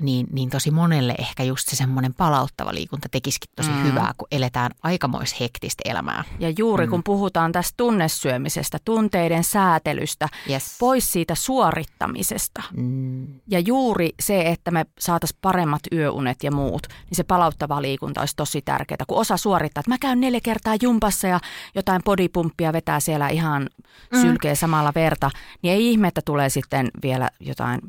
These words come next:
Speaker 2: palkintosyömistä esimerkiksi sen
Speaker 1: Joo,
Speaker 2: jälkeen.
Speaker 1: ja sit se semmonen niinku rentoutuminen, mikä just se illan on mun mielestä paljon, mä yritän sitä nostaa aina, että puhutaan siitä, että yritän kysellä, eh,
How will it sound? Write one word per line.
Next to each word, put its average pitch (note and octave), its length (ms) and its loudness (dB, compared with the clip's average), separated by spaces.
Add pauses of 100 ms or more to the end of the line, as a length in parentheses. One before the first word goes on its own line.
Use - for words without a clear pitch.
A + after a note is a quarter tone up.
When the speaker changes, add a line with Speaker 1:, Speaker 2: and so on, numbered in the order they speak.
(120)
Speaker 2:
palkintosyömistä C#3+ 800 -6
esimerkiksi D3+ 300 -4
sen D3+ 80 0
Speaker 1:
Joo, C#3 120 2
Speaker 2:
jälkeen. - 280 2
Speaker 1:
ja - 60 2
sit G#3 80 0
se - 0 -
semmonen A3 320 2
niinku F#3+ 160 0
rentoutuminen, C#3+ 760 2
mikä C#3+ 280 0
just E3+ 200 -4
se - 140 -6
illan C#3+ 380 2
on B2+ 160 0
mun D3 100 0
mielestä C#3+ 240 0 (140)
paljon, D#3 360 4 (840)
mä D3 80 4
yritän C#3 200 4
sitä D3 120 0
nostaa D3+ 340 2
aina, B2 160 2
että - 120 -6
puhutaan C3+ 300 -2
siitä, - 180 -6 (160)
että C#3+ 160 -2
yritän D#3+ 340 2
kysellä, D#3 360 4 (300)
eh, - 80 -10